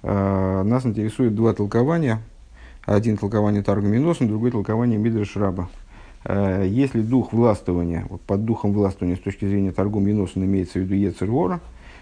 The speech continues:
значит, если Йецер Гора встанет на тебя, то место своего,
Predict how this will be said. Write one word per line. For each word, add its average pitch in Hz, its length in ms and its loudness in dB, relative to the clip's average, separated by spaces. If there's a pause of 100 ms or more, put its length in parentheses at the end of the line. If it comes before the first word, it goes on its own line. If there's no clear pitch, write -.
(100)
значит, 92 240 -6
если 107 240 0
Йецер 101 320 2
Гора 101 220 0
встанет 92 420 -2
на 87 140 -2
тебя, 147 400 0
то 120 160 -2
место 127 380 2
своего, 117 560 0